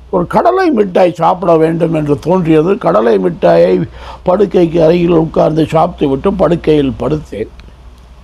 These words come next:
ஒரு மணி நேரம் கழித்து என்னுடைய கையில்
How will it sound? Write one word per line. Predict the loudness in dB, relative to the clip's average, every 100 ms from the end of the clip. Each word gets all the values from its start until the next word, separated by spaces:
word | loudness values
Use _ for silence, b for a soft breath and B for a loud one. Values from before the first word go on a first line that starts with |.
| B B B -8
ஒரு | 0 2 4
மணி | 2 0
நேரம் | 0 2 2 0 0
கழித்து | 2 2 2 0 2
என்னுடைய | 2 0 0 2 2 0
கையில் | 0 2 2 2 2 -2